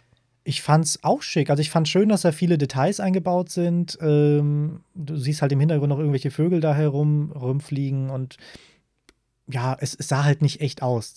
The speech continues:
Aber, ähm, ich weiß jetzt auch gar nicht, der, oh, ich glaub nicht, dass es auch irgendwelche Miniatures waren in Der Herr der Ringe. Ich glaub, da war das doch auch C G I. Von daher, es sah jetzt für mich nicht,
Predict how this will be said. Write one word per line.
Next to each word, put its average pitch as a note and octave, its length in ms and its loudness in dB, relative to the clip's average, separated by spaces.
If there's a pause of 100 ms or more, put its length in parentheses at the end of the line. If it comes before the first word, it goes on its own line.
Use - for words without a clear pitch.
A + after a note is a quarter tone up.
Aber, B2 460 2
ähm, B2+ 480 -2
ich - 140 -12
weiß D3+ 200 2
jetzt D3+ 120 -2
auch C3+ 80 -2
gar C#3 220 2
nicht, D#3 500 -4 (580)
der, A#2+ 220 -8
oh, C#3+ 200 -6 (100)
ich D3 140 -6
glaub D#3 200 2
nicht, D#3+ 160 0
dass C#3 100 2
es C#3+ 120 0
auch C#3+ 220 0
irgendwelche C3+ 340 0
Miniatures C#3+ 500 0
waren B2+ 320 0
in B2 260 -4
Der B2 100 0
Herr B2 120 -2
der A#2+ 120 -2
Ringe. C3 180 0
Ich A2 100 -8
glaub, B2+ 160 -4
da B2 100 -4
war B2 100 -2
das B2 120 -4
doch B2 100 -2
auch C3 160 -6
C B2 120 -6
G A#2 140 -6
I. A2+ 260 -6 (400)
Von - 180 -8
daher, A2+ 500 -2 (760)
es - 280 -20
sah B2 220 -6
jetzt A#2 120 -6
für C3+ 100 0
mich A#2+ 160 -2
nicht, C3 220 0